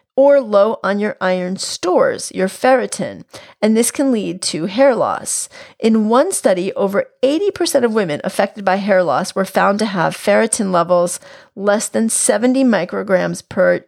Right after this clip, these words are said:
liter. And that is something that you can actually have your primary care provider test for you. Other nutritional insufficiencies, including protein, essential fatty acids, and trace minerals and vitamins, can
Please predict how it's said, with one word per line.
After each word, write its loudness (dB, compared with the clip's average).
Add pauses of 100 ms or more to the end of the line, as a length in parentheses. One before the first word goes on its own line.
liter. 0 (400)
And 2
that 2
is 0
something 2
that -2
you -4
can -2
actually -2
have -2
your 0
primary 0
care -2
provider 2 (320)
test -2
for 0
you. -8 (680)
Other 2
nutritional 0
insufficiencies, -6
including -4
protein, 2 (400)
essential 0
fatty 0
acids, 0
and -6
trace 0
minerals 2
and -4
vitamins, 2
can -2